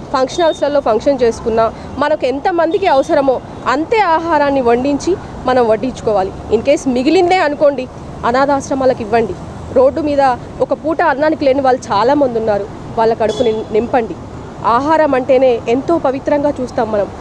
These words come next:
అలాంటి ఆహారాన్ని వృధా చేయకండి. అన్నం పరబ్రహ్మ స్వరూపం అంటారు. ఎందుకు? ఒక పూట అన్నం పెడితే కడుపు నిండగానే చాలు అంటాము. మనిషికి ఆశాజీవి,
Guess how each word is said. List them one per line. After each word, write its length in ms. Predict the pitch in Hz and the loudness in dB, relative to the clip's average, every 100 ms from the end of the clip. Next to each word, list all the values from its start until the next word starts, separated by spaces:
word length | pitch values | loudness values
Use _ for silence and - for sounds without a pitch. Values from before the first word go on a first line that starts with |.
| - - | -8 -2
అలాంటి 340 | 233 262 269 | 2 2 0
ఆహారాన్ని 640 | 233 233 254 240 233 240 220 214 - - | 0 -2 -4 -2 -2 0 0 -2 -10 -4
వృధా 260 | 254 220 277 | 0 2 2
చేయకండి. 540 | - 226 226 214 196 - - - - - | 2 2 0 -2 -6 -10 -12 -12 -10 -4
అన్నం 260 | 233 277 277 | 0 2 0
పరబ్రహ్మ 480 | 247 247 285 285 | 0 0 2 0
స్వరూపం 440 | 339 269 247 262 247 | 0 0 0 0 0
అంటారు. 360 | 220 220 202 - | 0 0 -2 -2
ఎందుకు? 320 | 254 269 302 302 - - - - - | -2 -2 -2 -6 -8 -14 -14 -10 -4
ఒక 120 | - | -2
పూట 280 | - 269 294 | 0 0 0
అన్నం 240 | 262 262 | 0 0
పెడితే 380 | 285 254 254 262 - - 254 | 0 0 2 0 0 -4 0
కడుపు 220 | 277 403 | 0 2
నిండగానే 420 | 349 311 294 294 | 2 2 2 2
చాలు 400 | 302 269 226 247 | 2 0 0 2
అంటాము. 400 | 262 208 202 190 - - - - | 0 0 -4 -6 -8 -12 -14 -6
మనిషికి 560 | 226 269 294 339 294 285 - | -2 -2 -2 -2 -2 -4 0
ఆశాజీవి, 600 | 233 277 330 254 214 | 0 2 0 0 -2